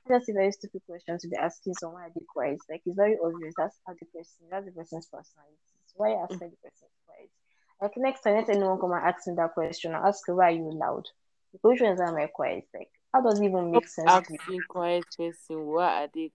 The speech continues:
Speaker 2: quiet?" But, like, I feel like they ask loud people, like, "Why are you loud? Like, why are you so loud?"
Speaker 1: I feel like asking someone, "Why are you being loud?" is quite different from asking someone, "Why are you quiet?"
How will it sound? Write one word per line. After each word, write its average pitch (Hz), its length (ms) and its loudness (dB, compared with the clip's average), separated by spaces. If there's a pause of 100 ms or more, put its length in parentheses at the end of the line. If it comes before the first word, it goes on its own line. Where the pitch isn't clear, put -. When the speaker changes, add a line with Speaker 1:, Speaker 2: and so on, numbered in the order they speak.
(140)
Speaker 2:
quiet?" 151 520 -8 (720)
But, 240 200 4
like, 262 320 -2
I 262 160 -2
feel 392 220 -2
like 247 100 -6
they 196 180 -2
ask 185 340 -8
loud 170 240 -6
people, 160 280 -16
like, 156 200 -8
"Why 180 240 -6
are 196 40 -6
you 165 200 -10
loud? 151 280 -10
Like, 147 180 -12
why 185 160 -8
are - 20 -8
you 180 140 -10
so 165 180 -14
loud?" 151 440 -10 (400)
Speaker 1:
I 196 120 8
feel 226 220 4
like 175 380 6
asking 208 380 2
someone, 175 520 0
"Why 175 160 6
are 165 160 0
you 165 160 6
being 165 380 -2
loud?" 156 420 -2 (540)
is - 140 2
quite 190 320 6
different 180 380 -2
from 175 200 -4
asking 175 400 -2
someone, 160 560 2
"Why 165 240 2
are 156 100 -2
you 156 160 -2
quiet?" - 720 -4